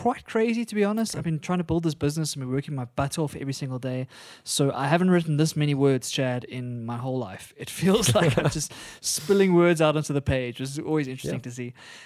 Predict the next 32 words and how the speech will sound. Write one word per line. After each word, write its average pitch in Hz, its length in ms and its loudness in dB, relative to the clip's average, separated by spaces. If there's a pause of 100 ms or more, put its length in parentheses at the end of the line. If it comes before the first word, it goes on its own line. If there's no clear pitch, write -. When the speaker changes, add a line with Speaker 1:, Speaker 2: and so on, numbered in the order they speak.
Speaker 1:
Um, 139 340 -2
and 160 100 -2
then 170 120 2
also 196 360 2
in 165 100 -2
the, 151 120 -2
on 160 140 -4
the 156 60 0
leisure 170 240 0
side, 147 300 0
I 143 120 -8
happen 214 260 -2
to 190 60 -4
have 190 120 -4
a, 156 140 -2 (240)
quite 185 180 -6
a 208 60 -4
few 185 180 -4
long 147 280 -2
phone 147 320 -2
calls 139 260 -8
this 120 180 -12
week - 180 -16
with - 100 -20
friends, 113 360 -14
which 135 100 -12
Speaker 2:
Cool. 180 80 -2
Speaker 1:
was 147 140 -6
really, 165 360 -2
really 127 220 -6
cool. 107 280 -12
Speaker 2:
Nice. 104 160 -14